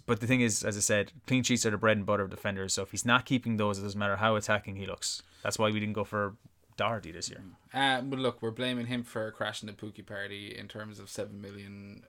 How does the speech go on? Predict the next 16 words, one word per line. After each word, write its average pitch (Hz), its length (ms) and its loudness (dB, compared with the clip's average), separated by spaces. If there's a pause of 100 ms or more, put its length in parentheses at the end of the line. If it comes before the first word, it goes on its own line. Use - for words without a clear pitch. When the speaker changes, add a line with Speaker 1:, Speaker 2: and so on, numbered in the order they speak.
Speaker 2:
uh, 98 680 -6
or, 101 120 -10 (100)
you 113 100 -6
know, 92 60 -12 (420)
cheap 113 240 -6
enough 101 200 -8
forwards. 117 400 -2 (560)
But 113 240 2
there 113 120 0
was 113 140 -2
another 117 220 2
one 113 180 0
that 107 80 -4
we've 110 200 -4
already 110 220 0
kinda 104 340 -4